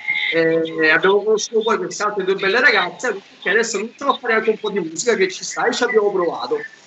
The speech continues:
È arrivata la quarantena, abbiamo detto ok, non vogliamo fermarci, dobbiamo costruire ancora qualche cosa,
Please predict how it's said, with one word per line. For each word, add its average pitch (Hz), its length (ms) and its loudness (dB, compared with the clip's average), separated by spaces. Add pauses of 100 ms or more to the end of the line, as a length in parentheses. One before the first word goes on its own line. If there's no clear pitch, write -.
(100)
È 151 80 -2
arrivata 220 280 6
la 254 120 6
quarantena, 226 540 2
abbiamo 175 200 -6
detto 202 200 -4
ok, 165 400 0
non 262 300 -2
vogliamo 247 440 -2
fermarci, 185 580 0
dobbiamo 214 240 2
costruire 214 540 0
ancora 196 320 2
qualche 196 360 0
cosa, 214 360 2